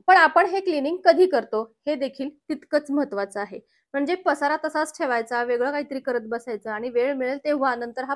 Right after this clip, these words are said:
पसारा आवरायचा, तर याला काहीच अर्थ नाही, नाही का? आता जसं की जेवण झालं, जेवण झाल्यानंतर भांडी वगैरे सगळी व्यवस्थित आवरून ठेवावी. अगदी तुम्हाला घासायला वेळ नाहीये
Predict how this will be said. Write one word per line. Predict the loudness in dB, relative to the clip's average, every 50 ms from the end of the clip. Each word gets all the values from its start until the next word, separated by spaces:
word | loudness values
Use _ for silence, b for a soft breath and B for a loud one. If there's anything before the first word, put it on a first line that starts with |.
| -6 -6
पसारा | -8 -6 -4 -2 -2
आवरायचा, | -2 -2 -2 -2 -2 -2 -2 -4 -4 -4 -6 -6 b b b b b b -4
तर | -2 0
याला | 0 0 0 0
काहीच | -2 -2 -4 -4 -2 -4
अर्थ | -6 -6 -6 -10
नाही, | -10 -8 -6
नाही | -6 -6 -6
का? | -4 -4 -4 -4 b b b b b b -8
आता | -4 0 2 2 2 0 -2 -6
जसं | -8 -6 -4 -4
की | -4 -2 -2 -2 -2 -4 -6 -14 -6
जेवण | -2 -2 0 0 0 -2
झालं, | -2 -2 -2 -2 -2 -4 -4
जेवण | -4 -6 -6 -4 -6 -6
झाल्यानंतर | -4 -4 -4 -4 -6 -6 -6 -6 -8 -8 -8 b b b b -4
भांडी | -2 -2 -2 -2 -2 -2
वगैरे | -2 -2 -2 -2 -2 -2 -4
सगळी | -4 -4 -4 -4
व्यवस्थित | -2 -2 -4 -4 -6 -6 -4 -2
आवरून | 0 0 0 0 -2 -2
ठेवावी. | -2 -4 -4 -4 -4
अगदी | -4 -4 -4 2 4 4 4
तुम्हाला | 4 2 0 0 -2 -4
घासायला | -4 -4 -6 -6 -6 -6 -6 -4 -4 -2
वेळ | 0 0 0 0 0 0
नाहीये | 0 0 0 2 2 2 0 -2